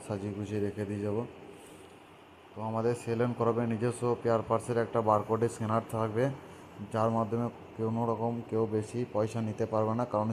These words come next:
স্ক্যানারের মাধ্যমেই হবে যে কী দাম আছে না আছে। তো আমি যে চশমা পরেছিলাম, চশমা পরার কারণটা আমি বলে দিই। আগের দিন রাতে আমি একটু ওয়েল্ডিংয়ের কাজ করেছিলাম দিনের বেলায়, কারণ যেহেতু আমি অলরাউন্ডার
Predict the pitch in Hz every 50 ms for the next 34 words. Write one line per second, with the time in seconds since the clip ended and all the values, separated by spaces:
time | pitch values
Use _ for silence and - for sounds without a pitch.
0 | 110 - - 107 104 107 110 113 113 117 113 107 101 117 113 113 120 117 - -
1 | - - - - - - 98 101 104 123 135 135 135 - - - - - - -
2 | - - - 107 110 107 107 101 90 - - - - - - - 117 120 101 110
3 | 107 110 110 110 104 - 120 113 113 110 107 107 110 117 113 - 113 110 107 110
4 | 113 110 113 117 113 113 117 107 104 107 120 117 110 107 113 117 113 117 113 120
5 | 120 113 107 101 101 104 113 113 110 113 113 113 - 98 101 101 101 104 107 107
6 | - - 110 107 110 110 98 98 98 101 101 95 98 107 104 - - - - -
7 | - - - - - 98 101 98 113 110 110 117 117 110 110 107 107 110 113 113
8 | 113 113 110 - - - 117 117 113 107 107 110 101 113 117 120 117 113 107 104
9 | 101 101 98 104 110 107 - 113 110 120 123 123 123 120 101 107 107 104 104 104
10 | 101 101 101 110 117 - - 104 101 101 98 98 95 - - - - - - -
11 | - - - - - - - - 113 117 113 - 123 120 120 120 117 117 113 117
12 | 117 117 113 120